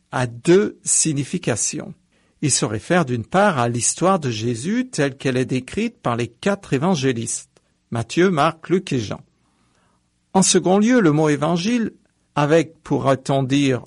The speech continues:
un E majuscule, veut dire la bonne nouvelle. Or, celle-ci concerne un certain nombre de faits entourant la personne et l'œuvre que le Christ a accomplie.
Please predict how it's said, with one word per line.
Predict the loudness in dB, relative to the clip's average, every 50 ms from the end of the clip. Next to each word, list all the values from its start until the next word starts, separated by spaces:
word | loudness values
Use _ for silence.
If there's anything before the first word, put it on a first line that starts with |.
| _
un | -2 -2 -2 -2 -2 0 2
E | 4 6 6
majuscule, | 6 4 2 0 0 -2 -4 -4 -4 -4 -2 0 0 0 0 -2 -6 _ _ _ _ _ _ _ _ _ _ _
veut | 0 2 4 4
dire | 4 2 2 2 4 2 2 0 -4 _ _ _ -2
la | 0 2 2 0
bonne | 0 0 2 4 6 6 6 4
nouvelle. | 2 0 -2 -2 -4 -4 -4 -8 -14 _ _ _ _ _ _ _ _ _ _ _ _ _ _ _ _ _ _ _ _ _ _
Or, | 2 2 4 4 4 4 2 0 -6 -16 _ _ _
celle-ci | -2 0 2 4 4 2 2 2 0 0 0 -2 -4 -4
concerne | -2 -2 0 0 0 0 0 2 2 2 2
un | 0 0
certain | -2 -2 -2 -2 -2 0
nombre | 0 2 2 2 2 2 2
de | 2 -2
faits | -2 -4 -4 -2 0 2 2 0 -2 -4 -4
entourant | -4 -4 -4 -4 -6 -6 -4 -2 -2 0
la | 2 0 0
personne | 0 -4 -4 -4 -2 0 2 2 2 2
et | 2 0
l'œuvre | 0 0 2 2 2 0 -2 -6
que | -8 -4 -4
le | -2 -2 -2
Christ | -6 -6 -4 -4 -4 -4 -4 -4 -4
a | -4
accomplie. | -4 -4 -6 -6 -6 -8 -8 -10 -16 -20 -20